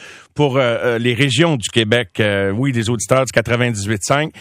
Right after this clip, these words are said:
mais, euh, tu, tu le faisais si bien chaque soir.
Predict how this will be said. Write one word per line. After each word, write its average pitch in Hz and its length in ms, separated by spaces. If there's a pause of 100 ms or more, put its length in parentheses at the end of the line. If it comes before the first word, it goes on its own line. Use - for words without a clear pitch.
(260)
mais, 110 220
euh, 107 140
tu, 123 320
tu - 120
le 123 60
faisais 120 260
si - 200
bien 165 220
chaque 139 240
soir. 139 400